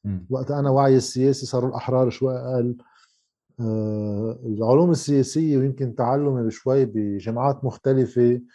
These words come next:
Speaker 2: آه، أثرت شوي بفكر السياسي. بقيت تيار وطني حر أنا ألفين واثناعش تركت.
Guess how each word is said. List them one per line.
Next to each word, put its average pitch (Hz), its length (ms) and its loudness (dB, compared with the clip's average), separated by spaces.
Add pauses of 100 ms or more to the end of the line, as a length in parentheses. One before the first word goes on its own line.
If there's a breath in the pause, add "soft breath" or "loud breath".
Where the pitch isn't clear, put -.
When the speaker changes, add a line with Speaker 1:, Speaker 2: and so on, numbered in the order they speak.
(640 soft breath)
Speaker 2:
آه، 107 640 -6
أثرت 143 400 0
شوي - 180 0
بفكر 117 240 -4
السياسي. 107 500 -2
بقيت 135 240 -2
تيار 131 240 4
وطني 123 280 0
حر 135 240 -4
أنا 120 280 -2
ألفين 123 200 -2
واثناعش 127 440 -2
تركت. 104 400 -2